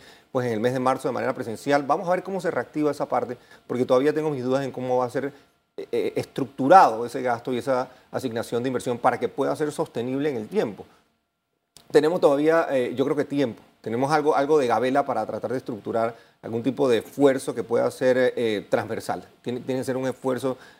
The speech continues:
eh, eh, muy bien conversado, muy bien hablado, dialogado, donde se entiendan las partes, tanto la parte gubernamental como la parte, eh, eh, empresarial e incluso la laboral, la, las personas que están en el día a día, que son quienes han visto,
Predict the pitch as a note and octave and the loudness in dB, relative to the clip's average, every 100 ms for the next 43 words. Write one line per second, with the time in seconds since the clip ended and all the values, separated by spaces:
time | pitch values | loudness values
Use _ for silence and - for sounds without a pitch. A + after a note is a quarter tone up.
0 | - G2 A2 - A2+ G#2+ A#2+ D#3+ F3 E3 | -4 0 2 2 0 0 0 2 2 2
1 | C#3+ D3 D3+ D3 C3+ B2+ A2+ - C#3 C#3 | 0 0 2 0 -4 -2 -2 0 2 2
2 | C#3 C3 C#3+ C#3 C3+ C3 C3 C3 B2+ A2 | 2 -2 -2 0 0 0 2 0 0 -2
3 | A2 C3+ C#3 C3+ C3 G#2+ G#2+ - - A2+ | 0 4 4 4 0 -2 -4 -6 -8 -8
4 | A2 E3 D3+ C3 - C3 B2+ C#3 - G#2+ | -2 0 0 -4 -2 -2 -2 -6 -6 -4
5 | G#2+ A#2 C#3+ C#3 A#2 A2 G#2 B2 A#2 B2 | -2 -2 -2 0 0 -2 -4 -4 -4 -6
6 | G#2 F#2 A2+ B2 B2+ - - - - G#2 | -6 -4 -4 -4 -6 -10 -20 -14 -6 -4
7 | G#2 A2 G2 G2 A2+ - A2 G#2 C3+ E3 | -2 -2 -2 -2 -2 -2 -2 0 2 2
8 | F3+ C3+ A#2 C3+ C#3 F#3 A#2 G#2+ A#3 - | 0 -6 -6 -6 -2 2 2 4 2 2
9 | - - - G#2 G#2 - - C3 C#3+ C3 | -6 -18 -12 -8 -8 -8 -4 -2 -4 -6
10 | C3+ D3 D3 - - C3+ A#2 A#2 A2+ D3 | -4 -4 -8 -20 -8 -2 0 2 2 0
11 | D#3 - - D#3+ D#3+ D#3+ C#3 B2 A#2+ - | -2 -12 -2 -2 0 -2 -4 -6 -6 -4
12 | C3 | -4